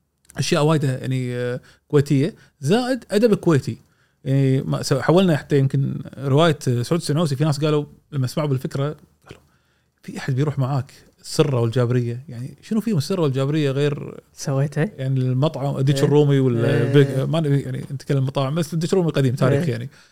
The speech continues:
Speaker 1: فشنو ال-، بيشوفه هناك؟ يعني شيء. إن شاء الله بيشوفوا، نرتبها ونخ-، ويصير خير."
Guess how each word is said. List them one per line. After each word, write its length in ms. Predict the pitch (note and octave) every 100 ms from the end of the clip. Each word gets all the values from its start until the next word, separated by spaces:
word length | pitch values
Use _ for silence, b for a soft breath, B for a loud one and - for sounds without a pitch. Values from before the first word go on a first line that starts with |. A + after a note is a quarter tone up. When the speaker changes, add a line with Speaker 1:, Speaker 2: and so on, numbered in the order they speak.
| b -
Speaker 1:
فشنو 320 | C3 G#3+ G#3+
ال-، 1300 | F#3 D3 C3 A#2+ A#2+ B2 B2+ - - - - - - D3
بيشوفه 440 | C#3+ E3 D#3+ C3
هناك؟ 200 | C3+ A#2 -
يعني 140 | A#2+ A#2+
شيء. 120 | A#2+ b b b b b _ _ _ _ D#4+
إن 40 |
شاء 200 | D4+ D#4+
الله 100 | C4
بيشوفوا، 640 | B3+ B3 C4 A#3+ B3 A#3+ A3
نرتبها 480 | A3 G#3+ F#3 G3 F3+
ونخ-، 100 | -
ويصير 280 | F2+ -
خير." 180 | D3 D#3